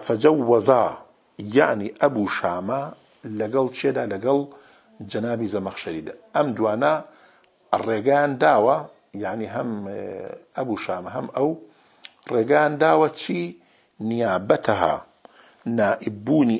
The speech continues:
ئەل، هاکەچێتەوە بۆ ئەل، عەنی زاهری لە ئیسمی زاهر، وعن زەمیری الحازری لە زەمیری حازریش. زەمەخشەری وتی ئەلەکە لە جێی موسەمایەتە، کە ئیسمی زاهرە. ئەبوو شامە دەڵێ ئەلەکە لە جێی یائی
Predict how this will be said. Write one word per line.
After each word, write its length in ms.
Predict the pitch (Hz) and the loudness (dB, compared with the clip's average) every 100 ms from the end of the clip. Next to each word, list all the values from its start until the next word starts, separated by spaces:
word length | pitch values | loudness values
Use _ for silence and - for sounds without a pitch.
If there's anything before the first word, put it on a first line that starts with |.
| - | 4
ئەل، 180 | 120 92 | 2 2
هاکەچێتەوە 600 | 101 98 110 - - 98 | -2 -2 -4 -4 -4 -2
بۆ 60 | 87 85 | 0 -2
ئەل، 120 | 80 - - | -4 -6 -2
عەنی 180 | 127 123 | 0 2
زاهری 360 | 110 113 113 107 | 2 2 2 0
لە 40 | |
ئیسمی 260 | 120 - 95 85 | -2 -4 -4 -4
زاهر، 320 | 76 71 - - _ _ - - - - | -4 -8 -16 -20 _ _ -20 -20 -20 -2
وعن 200 | - 131 | 4 4
زەمیری 320 | 120 120 127 107 | 4 2 4 2
الحازری 560 | - 131 131 110 113 120 | 2 4 4 2 0 2
لە 180 | 107 110 - 98 | 2 2 0 -6
زەمیری 300 | 101 113 104 - | 0 2 2 2
حازریش. 440 | 90 87 82 78 - - - - - 104 | 2 0 -6 -8 -12 -18 -20 -20 -14 2
زەمەخشەری 520 | 165 151 - 135 143 143 | 4 4 4 4 4 4
وتی 420 | 147 - 147 - _ _ _ - _ - | 2 0 -4 -6 _ _ _ -20 _ 2
ئەلەکە 460 | 123 117 117 131 107 - - _ - 110 | 4 6 4 4 2 0 -10 _ -10 -2
لە 80 | 117 107 | -2 2
جێی 140 | 139 131 | 2 2
موسەمایەتە، 760 | 120 123 127 131 123 110 120 131 - _ | 0 -2 2 4 6 4 0 -4 -6 _
کە 80 | 117 | -4
ئیسمی 220 | 104 113 95 | -4 -4 -4
زاهرە. 380 | 92 90 90 98 95 - - - - - | -4 -2 -6 -6 -10 -20 -20 -20 -20 2
ئەبوو 300 | 135 135 113 | 4 6 4
شامە 280 | - 113 123 110 | 4 4 4 4
دەڵێ 240 | 107 117 120 - _ - | 4 2 0 -6 _ -2
ئەلەکە 340 | 107 104 104 127 | 0 0 0 0
لە 60 | 101 95 | 0 2
جێی 180 | 123 104 101 120 | 0 0 2 4
یائی 220 | 170 | 4